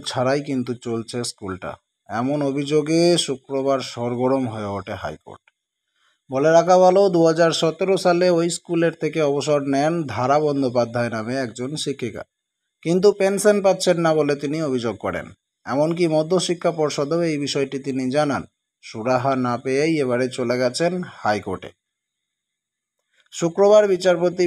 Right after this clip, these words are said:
বিশ্বজিৎ বসুর এজলাসে মামলাটার শুনানি উঠেছিল, আর সেখানে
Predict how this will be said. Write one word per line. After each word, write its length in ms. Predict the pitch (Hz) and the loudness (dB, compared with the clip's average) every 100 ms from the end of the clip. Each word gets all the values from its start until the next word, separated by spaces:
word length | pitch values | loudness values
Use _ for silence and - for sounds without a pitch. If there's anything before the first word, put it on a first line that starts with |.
| 160 | 0
বিশ্বজিৎ 580 | 143 - 170 165 165 151 | -2 0 -2 -2 -4 -2
বসুর 320 | 147 - 139 | -4 -2 -2
এজলাসে 440 | 131 127 123 123 156 | 0 2 0 0 -4
মামলাটার 520 | 135 113 110 113 135 | -2 -2 -4 -4 -6
শুনানি 400 | - 110 98 92 | -8 -8 -8 -6
উঠেছিল, 460 | 87 - 76 - - - _ _ | -8 -10 -10 -10 -12 -18 _ _
আর 120 | 98 110 | -8 -6
সেখানে 380 | 131 131 147 | -4 -2 -2